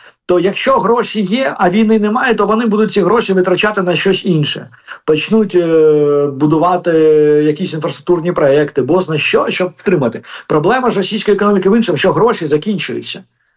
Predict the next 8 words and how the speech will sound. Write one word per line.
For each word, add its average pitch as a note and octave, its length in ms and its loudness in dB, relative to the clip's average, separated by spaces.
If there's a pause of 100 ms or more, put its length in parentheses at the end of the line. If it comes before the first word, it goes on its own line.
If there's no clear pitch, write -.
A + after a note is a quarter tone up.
(340)
Чому, G3+ 380 2 (380)
е, - 20 4 (520)
ми F#3+ 120 2
говоримо F3+ 460 0
про D#3 160 0
виснаження D#3 540 0
ресурсів D3+ 480 -2
Росії, A3 460 0